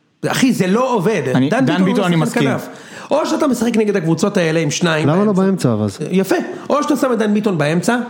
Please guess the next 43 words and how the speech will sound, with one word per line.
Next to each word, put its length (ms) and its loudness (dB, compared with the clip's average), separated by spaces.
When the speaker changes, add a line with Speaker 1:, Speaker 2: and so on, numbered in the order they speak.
Speaker 1:
במקום, 340 2
נגיד, 340 0
אה, 480 0
דור 340 0
פרץ, 500 0
או 80 2
מה 140 2
שאתה 120 -2
רוצה. 440 -2
Speaker 3:
דור 120 2
פרץ. 320 -2
Speaker 1:
שהוא, 260 0
דור 200 0
פרץ, 200 -2
אגב, 160 0
הוא 100 -4
הכי 140 0
טוב 120 0
במכבי 320 0
בחודש. 300 2
Speaker 2:
בכושר 160 2
Speaker 3:
כן, 60 2
אבל 100 2
Speaker 2:
מעולה. 300 2
Speaker 3:
מבחינת 240 2
תפקוד. 100 2
Speaker 1:
מצוין. 360 0
Speaker 2:
ובגלל 400 2
זה, 140 0
כמובן, 360 2
הוא 60 2
ידבק 280 0
בקורונה 400 2
בפגרת 340 -2
הנבחרות. 320 0
Speaker 1:
ברור, 180 0
ברור, 200 0
קלאסי, 340 -2
למרות 160 0
שהוא 80 -2
כבר 100 2
היה 120 0
חולה. 200 -2